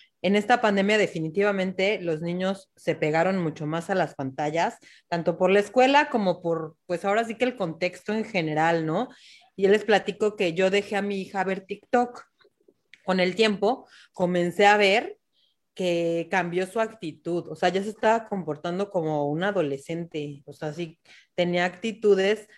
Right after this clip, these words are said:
de las que veía en TikTok, quería hacer todo, ¿no? Ya ves que sa-, que salen muchos, este, pues, como experimentos y comida, recetas locas, no, bueno, todo lo quería hacer, ¿no? Entonces, en ese momento dije, "No, hombre, ¿qué estás haciendo?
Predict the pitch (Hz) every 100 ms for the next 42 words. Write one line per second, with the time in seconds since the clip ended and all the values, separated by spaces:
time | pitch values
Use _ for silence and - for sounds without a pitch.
0 | _ - 160 156 147 143 - 156 151 156
1 | 175 202 - - 190 202 208 226 220 220
2 | 202 202 185 165 185 202 185 - 196 185
3 | - 190 175 180 180 170 190 185 _ -
4 | - - 147 143 156 151 147 143 - -
5 | 202 180 - 185 180 202 202 220 208 175
6 | 165 156 139 165 165 165 190 202 165 151
7 | 156 - 185 190 160 160 170 165 _ _
8 | 185 175 165 151 - 180 185 196 - 143
9 | 143 147 - 151 143 147 165 - 160 175
10 | 202 208 - 180 185 214 180 175 185 180
11 | 180 170 151 165 170 165 165 160 185 190
12 | 185 - 190 196 190 170